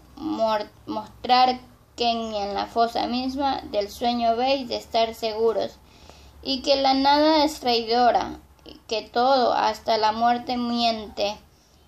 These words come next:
nuestra condena aterradora ha de seguir eternamente.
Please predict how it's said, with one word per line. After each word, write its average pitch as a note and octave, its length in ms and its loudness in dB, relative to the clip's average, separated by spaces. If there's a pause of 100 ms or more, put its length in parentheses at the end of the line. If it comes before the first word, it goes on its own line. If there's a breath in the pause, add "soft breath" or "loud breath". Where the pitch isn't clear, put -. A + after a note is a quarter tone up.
(120 soft breath)
nuestra A#3 580 -2
condena A3 500 0
aterradora A#3 760 4
ha G#3+ 140 2
de G#3+ 180 0
seguir A#3 460 -4
eternamente. G#3+ 920 -2